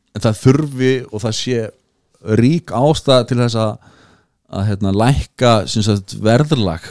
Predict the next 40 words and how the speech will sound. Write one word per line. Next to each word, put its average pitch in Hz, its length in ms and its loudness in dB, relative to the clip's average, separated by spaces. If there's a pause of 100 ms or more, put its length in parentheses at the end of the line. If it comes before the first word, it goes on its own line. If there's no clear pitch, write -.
á, 117 200 -6
og, 107 320 0
hérna, 98 340 -4
og 98 160 -6
þann 104 160 -2
kostnað 127 560 -4
sem 98 160 -2
að, 95 160 -6 (600)
sem 95 280 -2
að, 95 160 0
hérna, 92 260 -4
hlýst 104 300 -4
af 101 100 -4
því 101 140 -2
að, 92 140 -4
að 92 180 -6 (160)
draga 107 320 -4
fram 101 160 -2
lífið 104 320 0
á 101 60 2
Íslandi. 85 280 -6
Það 90 220 -8
er, 92 100 -6 (140)
það 104 240 -6
er 101 140 -4
allt - 180 -8
of 92 80 -10
hátt, - 500 -8 (280)
hérna, 101 260 -10
verð 104 400 -4
á, 98 80 -6
á 104 160 -6
öllu, 104 380 -2 (480)
hvort 101 100 -12
sem 101 160 -4
það 98 140 0
eru 98 100 -2
húsaleiga 110 640 -4
eða 104 140 -2
húsnæði, 110 580 -6